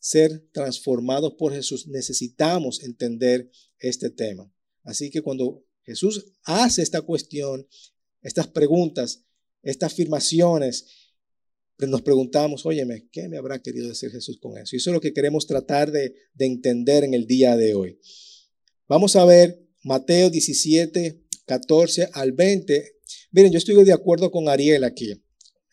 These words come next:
Ariel siempre dice, "Miren, busquen su Biblia, vamos a leer la Biblia." Así que es importante que cada uno tengamos su Biblia. Yo la pongo aquí porque es más rápido, más fácil. Pero es importante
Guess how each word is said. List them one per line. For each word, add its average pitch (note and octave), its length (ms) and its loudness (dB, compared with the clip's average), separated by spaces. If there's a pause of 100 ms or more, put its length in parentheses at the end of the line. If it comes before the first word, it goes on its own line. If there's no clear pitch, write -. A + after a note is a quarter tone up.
Ariel C3+ 260 0
siempre F3 300 0
dice, E3 240 0
"Miren, F#3 240 8
busquen G3 220 6
su E3 180 6
Biblia, A3+ 480 10
vamos E3+ 260 0
a E3+ 80 2
leer E3 160 4
la D3 140 6
Biblia." G#3+ 640 6 (420)
Así D#3+ 340 -4
que E3+ 460 0
es E3+ 280 -4
importante E3 840 0
que C3+ 180 -8
cada D#3 300 2
uno E3 240 0
tengamos C#3+ 680 -4
su D#3+ 160 -4
Biblia. C#3 380 -2
Yo D3+ 80 -4
la F#3+ 160 -2
pongo F3 220 2
aquí D#3+ 180 -2
porque D3+ 320 -6
es D3 80 -2
más D#3 180 -4
rápido, D3+ 320 -2
más C#3 200 -6
fácil. C#3 420 -4 (760)
Pero C#3 160 0
es D#3 120 0
importante E3 840 0